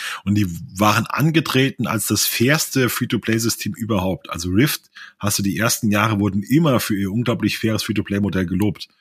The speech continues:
Und je weniger Spieler die hatten, desto garstiger wird das System. Und das ist eine, eine, eine Sache, die du wirklich verfolgen kannst, dass die,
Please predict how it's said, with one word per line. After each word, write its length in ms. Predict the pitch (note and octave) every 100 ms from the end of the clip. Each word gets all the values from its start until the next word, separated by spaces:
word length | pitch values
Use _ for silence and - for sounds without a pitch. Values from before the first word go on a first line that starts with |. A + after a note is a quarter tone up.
| - - - -
Und 160 | G2+ G2+
je 240 | G2+ F#2+
weniger 440 | F2 D3 D#3 C3 A#2
Spieler 320 | - C#3 C3+
die 160 | G#2 F2+
hatten, 280 | - G#2
desto 320 | F#2+ G#2 - G2 - -
garstiger 580 | G2+ A#2+ - A2+ A2+ G2+
wird 140 | G2+
das 140 | G#2
System. 480 | - - G#2 G#2 D#2 _ - - - - -
Und 220 | F2+ F#2+
das 180 | A#2 D3
ist 160 | A#2+
eine, 280 | A#2+ A2 F#2 -
eine, 460 | G2 G2 G2 F#2+ - _ - - _ _
eine 200 | G2+ G#2
Sache, 420 | F#2 G#2+ - A#2+ G2+
die 160 | G2+
du 300 | G2+ F#2+ E2+
wirklich 420 | G2 C#3 - A2+
verfolgen 480 | - G2+ - A2+ G#2
kannst, 420 | - E2 D#2 -
dass 140 | F2 -
die, 240 | F#2 F2